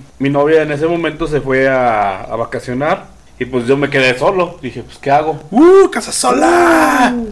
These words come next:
Speaker 1: Y me, en mi Mainscape, pues, me metí, luego ya me salí, como que, ¿y ahora? ¿Qué ha-, qué hago, qué hacemos en esta semana sin, sin, sin
Speaker 2: Sin
Speaker 1: novia,
Speaker 2: látigo.
Speaker 1: sin, nunca había estado en esta zona tan, tanto tiempo.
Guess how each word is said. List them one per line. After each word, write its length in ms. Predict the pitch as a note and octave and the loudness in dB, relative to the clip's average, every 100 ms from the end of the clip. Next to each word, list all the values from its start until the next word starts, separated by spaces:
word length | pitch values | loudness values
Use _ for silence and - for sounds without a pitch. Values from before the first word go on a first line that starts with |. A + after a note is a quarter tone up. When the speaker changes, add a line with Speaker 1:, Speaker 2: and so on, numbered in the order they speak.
| - - | -12 -6
Speaker 1:
Y 60 | |
me, 140 | B2+ C#3+ | 0 0
en 320 | C#3 C#3 C#3+ | 2 0 0
mi 80 | D3+ | 0
Mainscape, 540 | D#3 E3 E3 F#3 F3 E3 | 0 0 0 -2 -2 -2
pues, 160 | B2+ | -4
me 220 | B2 B2 | 0 -2
metí, 220 | B2 C#3+ E3+ | -2 -4 0
luego 160 | D#3 | 2
ya 120 | C3+ | 2
me 120 | B2+ B2 | 0 -2
salí, 340 | A#2+ A#2+ D3+ | -4 -4 -6
como 240 | C#3+ B2 | -8 -12
que, 140 | - G2+ - - | -12 -18 -20 -14
¿y 80 | |
ahora? 300 | A2+ C#3+ D3+ - - | -6 -6 -6 -12 -12
¿Qué 100 | B2+ | -8
ha-, 80 | B2+ - - - - | -8 -10 -20 -12 -2
qué 80 | |
hago, 260 | D3+ D#3 D#3 | 0 0 -2
qué 80 | E3 | 0
hacemos 320 | E3 F3 D#3+ | 0 0 -2
en 140 | D3 | -2
esta 180 | D3+ D#3+ | -4 -4
semana 400 | - C#3+ D3 D#3+ D3+ | -4 -2 0 0 -2
sin, 440 | C3 B2 A2+ A2 | -2 -4 -6 -10
sin, 460 | - A#2+ A#2 A2+ A#2 - - - - - - - - - _ - - | -10 -8 -8 -10 -14 -6 -4 -2 0 2 2 -2 -8 -16 _ -20 -10
sin 120 | B2 | -4
Speaker 2:
Sin 60 | C3 | 0
Speaker 1:
novia, 440 | C#3 D#3+ E3 E3+ E3 | 2 4 4 4 4
Speaker 2:
látigo. 300 | D3 C#3 B2 | 2 -2 -2
Speaker 1:
sin, 320 | E3 D#3+ - D#3+ | -2 -2 -2 -2
nunca 200 | D#3+ D#3+ | 0 2
había 120 | F3+ | 2
estado 200 | E3+ E3+ | 4 2
en 80 | E3+ | 2
esta 300 | E3 E3+ D#3 C#3 | 2 2 2 2
zona 280 | D#3 D#3 D3+ | -2 -2 0
tan, 120 | D#3 D3 C3 - - - | -2 -2 -10 -18 -20 -6
tanto 260 | D3 C#3 D3+ | -4 -2 -4
tiempo. 520 | D3+ D3+ D3+ E3+ E3 | -2 -4 -2 -4 -4